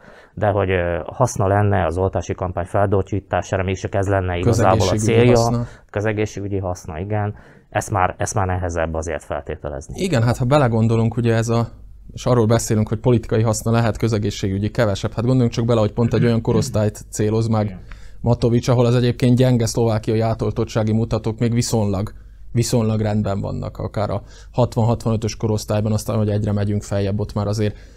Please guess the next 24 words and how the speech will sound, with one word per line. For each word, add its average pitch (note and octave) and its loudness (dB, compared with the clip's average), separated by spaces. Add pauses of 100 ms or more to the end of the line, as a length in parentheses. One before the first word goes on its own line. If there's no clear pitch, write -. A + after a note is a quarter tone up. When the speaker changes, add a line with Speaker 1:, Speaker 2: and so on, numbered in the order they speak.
(180)
Speaker 2:
viszonylag, A#2+ 4
és G2+ -8
még A2 0
egyszer G#2+ -2 (180)
elismétlem A2+ 0
ezt A2+ -2
a A2+ 0
szót, A2 -4
nagyjából G#2+ 0
rendben G#2+ 0
vannak G2 -4
ezek G2+ -4
a, F#2 -4 (280)
ezek - -8
az G#2+ -2
oltási A2+ 2
arányok, B2 2
nem B2 4
mintha A#2+ 2
nem A2 2
lehetne G#2+ 0
javítani, A2+ 0
nyilván A#2 0
lehet, A2 -2